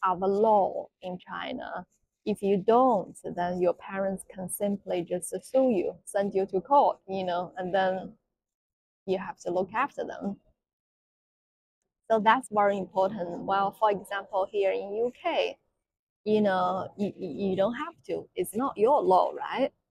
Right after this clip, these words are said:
Um, as far as I'm concerned, that's not your law. You look after your parents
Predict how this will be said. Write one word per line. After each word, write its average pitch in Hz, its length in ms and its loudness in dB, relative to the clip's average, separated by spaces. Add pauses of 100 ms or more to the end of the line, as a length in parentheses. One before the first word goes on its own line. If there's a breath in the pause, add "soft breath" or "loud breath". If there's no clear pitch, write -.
(260)
Um, 185 280 -10 (120)
as 185 200 -10
far 196 160 0
as 190 140 0
I'm 208 260 -2
concerned, 175 760 -10
that's - 240 -4
not 170 240 -8
your 135 160 -6
law. 196 320 4 (540)
You 208 120 4
look 214 240 2
after 208 300 -4
your 185 160 2
parents 185 540 -4